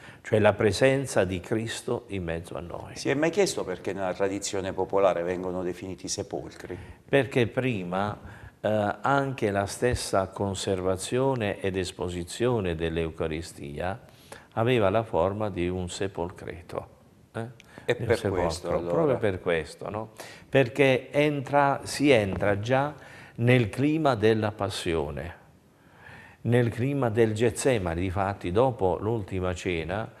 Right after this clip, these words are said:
Speaker 1: Gesù si reca con gli apostoli nel Getsemani e lì comincia la sua sofferenza.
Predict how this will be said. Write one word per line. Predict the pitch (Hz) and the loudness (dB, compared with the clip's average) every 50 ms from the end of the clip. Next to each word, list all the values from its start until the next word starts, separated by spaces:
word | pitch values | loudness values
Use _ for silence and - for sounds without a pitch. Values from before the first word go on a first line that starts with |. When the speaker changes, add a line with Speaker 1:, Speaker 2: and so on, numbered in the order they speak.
| - - - - - _ | -20 -20 -20 -20 -20 _
Speaker 1:
Gesù | - 120 110 113 113 113 139 147 143 - - | -2 2 2 2 4 2 0 -2 -2 -4 -8
si | - - - 123 123 | -14 -6 -4 0 2
reca | 117 127 120 101 85 - 90 85 87 | 2 2 2 2 0 -2 -2 -2 -2
con | 85 82 82 | -2 -4 -2
gli | 85 85 | -2 -2
apostoli | 87 90 92 90 92 90 - - 80 85 | -2 0 0 -2 -2 -2 -4 -4 -4 -2
nel | 85 85 82 82 90 | -2 -2 -4 -4 -2
Getsemani | 95 92 95 - - 98 92 87 85 87 92 101 107 - - | -4 -4 -4 -2 -2 -2 -2 -2 -2 -4 -6 -6 -8 -8 -8
e | - 101 | -8 -6
lì | 101 120 143 | -4 -4 -4
comincia | 151 - 123 113 139 156 143 123 120 | -2 -2 -2 -2 -2 -4 -4 -2 -2
la | 104 117 | -2 -2
sua | 113 127 123 117 | -2 -4 -4 -4
sofferenza. | 104 110 107 101 - 95 101 107 117 110 92 82 78 - - 65 73 - | -2 -4 -4 -2 0 0 2 2 2 2 0 -4 -8 -8 -8 -8 -8 -8